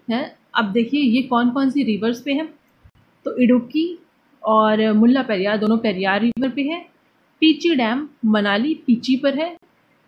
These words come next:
चेरुथोनी डैम चेरुथोनी river पे है। कुलामावू डैम कलियार river पे है।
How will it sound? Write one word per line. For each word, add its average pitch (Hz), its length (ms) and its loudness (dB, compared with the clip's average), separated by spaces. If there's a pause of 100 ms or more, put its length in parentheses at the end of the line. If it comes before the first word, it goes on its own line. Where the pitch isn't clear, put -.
(200)
चेरुथोनी 269 600 0
डैम 311 360 -2 (300)
चेरुथोनी 233 480 2
river 285 320 0
पे 302 140 -6
है। 339 320 -4 (640)
कुलामावू 226 560 2
डैम 302 260 -2 (320)
कलियार 208 420 0
river 180 240 -4
पे 180 160 -12
है। 180 280 -8